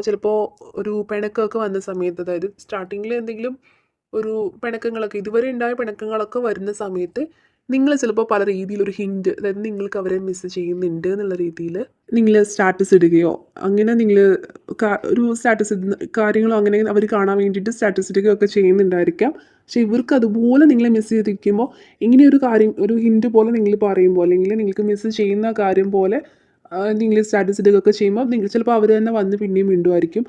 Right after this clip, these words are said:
അപ്പം അങ്ങനെയൊക്കെ ആയിരിക്കും നിങ്ങൾ വീണ്ടും വീണ്ടും കമ്മ്യൂണിക്കേഷൻ മുന്നോട്ട് കൊണ്ടുപോയിക്കൊണ്ടിരുന്നത് ഇടയ്ക്ക് പിണക്കം വരുമ്പോഴൊക്കെ തന്നെ. പക്ഷെ ഇപ്പോൾ എന്താ പറ്റിയതെന്ന് വെച്ചാൽ നിങ്ങൾ കുറച്ച് പേരെങ്കിലും നിങ്ങളുടെ ഹാപ്പിയസ്റ്റ് മൊമെന്റ് അല്ലെങ്കിൽ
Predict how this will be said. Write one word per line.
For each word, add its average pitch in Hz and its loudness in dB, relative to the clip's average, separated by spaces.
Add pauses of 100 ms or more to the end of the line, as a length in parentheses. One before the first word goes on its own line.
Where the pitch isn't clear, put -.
(140)
അപ്പം - -6
അങ്ങനെയൊക്കെ 262 2
ആയിരിക്കും 254 0
നിങ്ങൾ 240 0
വീണ്ടും 226 0
വീണ്ടും 220 0
കമ്മ്യൂണിക്കേഷൻ 208 -2
മുന്നോട്ട് 202 0
കൊണ്ടുപോയിക്കൊണ്ടിരുന്നത് 214 2
ഇടയ്ക്ക് 196 -4
പിണക്കം 208 -2
വരുമ്പോഴൊക്കെ 180 -2
തന്നെ. 160 -8 (240)
പക്ഷെ - -6
ഇപ്പോൾ 240 -2
എന്താ 240 2
പറ്റിയതെന്ന് 208 -2
വെച്ചാൽ 220 -6
നിങ്ങൾ 262 0
കുറച്ച് 294 -4
പേരെങ്കിലും 202 -2 (640)
നിങ്ങളുടെ 294 2
ഹാപ്പിയസ്റ്റ് 220 0
മൊമെന്റ് 170 -4
അല്ലെങ്കിൽ 190 -4